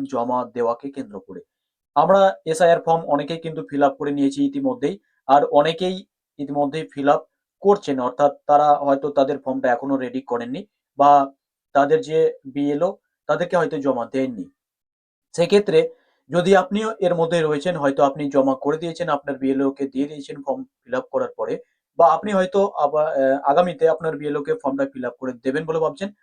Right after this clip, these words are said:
তবে আজকের এই ভিডিওটা আপনার জন্য অত্যন্ত গুরুত্বপূর্ণ। পুলিশের তরফ থেকে ইতিমধ্যে কিন্তু এই সতর্কতা জারি করা হয়েছে। এটা যদি আপনি না জানেন, তাহলে কিন্তু ফর্ম জমা দেওয়ার পরে আপনি বিপদে পড়তে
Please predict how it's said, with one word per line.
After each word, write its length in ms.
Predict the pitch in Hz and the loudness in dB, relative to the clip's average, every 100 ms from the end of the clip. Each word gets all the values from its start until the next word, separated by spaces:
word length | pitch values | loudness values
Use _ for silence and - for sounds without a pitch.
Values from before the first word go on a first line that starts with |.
| _ _ - | _ _ -2
তবে 140 | 160 | 4
আজকের 280 | 151 147 196 | 4 2 -2
এই 80 | 185 160 | -4 -6
ভিডিওটা 260 | 156 175 | -6 0
আপনার 260 | 156 147 156 | 0 0 -6
জন্য 120 | 156 165 | -4 -2
অত্যন্ত 360 | 160 - 196 196 | -2 -2 -4 -4
গুরুত্বপূর্ণ। 440 | 170 165 170 175 | -8 -10 -10 -8
পুলিশের 380 | 190 156 147 160 | -8 -10 -8 -6
তরফ 180 | 147 143 | -6 -8
থেকে 140 | 160 143 | -8 -10
ইতিমধ্যে 400 | 135 139 135 135 | -6 -2 -2 -4
কিন্তু 260 | - 143 139 | -10 -10 -8
এই 80 | 160 | -10
সতর্কতা 440 | 127 120 139 147 143 | -10 -8 -8 -8 -8
জারি 240 | 135 - | -6 -8
করা 200 | - 135 | -4 -4
হয়েছে। 260 | 135 139 139 208 - _ _ _ - | -2 -4 -4 -4 -6 _ _ _ 0
এটা 120 | 196 | 2
যদি 180 | 196 196 | 4 4
আপনি 180 | 190 196 | 4 2
না 120 | 170 147 | 0 0
জানেন, 200 | 160 175 | 0 -2
তাহলে 240 | 151 165 | -4 -4
কিন্তু 240 | 165 160 165 | -6 -8 -8
ফর্ম 220 | - 139 143 | -6 -6 -2
জমা 200 | 135 135 | -4 -2
দেওয়ার 180 | 131 131 | -2 -2
পরে 160 | 143 151 | -2 0
আপনি 180 | 135 135 | 0 -4
বিপদে 360 | 120 120 123 143 | -10 -10 -10 -10
পড়তে 300 | - 127 - | -12 -16 -10